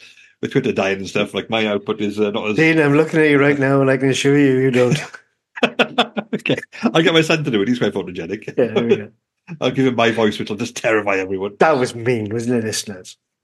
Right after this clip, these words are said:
Speaker 1: No, no, no. I think, I think it's a totally valid, valid observation to make.
Speaker 2: <laughs> Uh, what are we gonna give Old Cork and Turtle the Toilet of Terror?
Speaker 1: Uh,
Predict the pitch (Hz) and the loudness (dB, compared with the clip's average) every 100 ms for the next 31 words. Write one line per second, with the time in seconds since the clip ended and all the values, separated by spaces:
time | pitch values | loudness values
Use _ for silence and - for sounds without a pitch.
0 | - 180 302 226 220 220 226 220 165 151 | -6 -4 -2 -4 -6 -4 -4 0 0 2
1 | 160 196 - 180 196 151 139 151 143 131 | 4 2 2 0 2 2 2 2 0 -2
2 | 147 135 131 143 - 247 185 294 427 - | 0 -2 2 2 4 2 2 2 0 -2
3 | - _ _ _ _ _ _ _ _ _ | -10 _ _ _ _ _ _ _ _ _
4 | - - _ _ 196 208 208 208 226 220 | -20 -20 _ _ 2 6 6 6 6 6
5 | 208 196 175 175 165 - 175 160 165 143 | 6 4 4 4 4 4 2 4 0 2
6 | 160 156 151 135 156 143 139 135 147 143 | 2 4 2 2 2 4 2 0 -4 -6
7 | - 156 135 123 123 180 185 180 143 | -4 0 2 2 0 0 0 0 -6